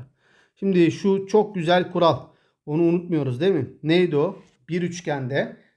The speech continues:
herhangi bir dış açının ölçüsü kendisine komşu olmayan iki iç açının ölçüleri toplamına eşittir. Şimdi dikkat ediniz. Edirne, Adana,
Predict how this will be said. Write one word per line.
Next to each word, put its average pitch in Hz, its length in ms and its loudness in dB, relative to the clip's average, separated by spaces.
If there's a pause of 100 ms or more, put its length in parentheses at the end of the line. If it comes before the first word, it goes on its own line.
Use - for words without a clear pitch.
herhangi 196 600 0
bir 175 240 0
dış - 200 -2
açının 156 420 -4
ölçüsü 151 640 -2 (300)
kendisine 165 680 -2
komşu 151 420 -2
olmayan 190 480 -2
iki 175 220 -2
iç 214 140 2
açının 208 480 0
ölçüleri 170 560 -2
toplamına 160 500 -4
eşittir. 131 360 -10 (360)
Şimdi 170 200 -4
dikkat 196 260 4
ediniz. 185 460 0 (320)
Edirne, 190 760 0 (1300)
Adana, 185 720 2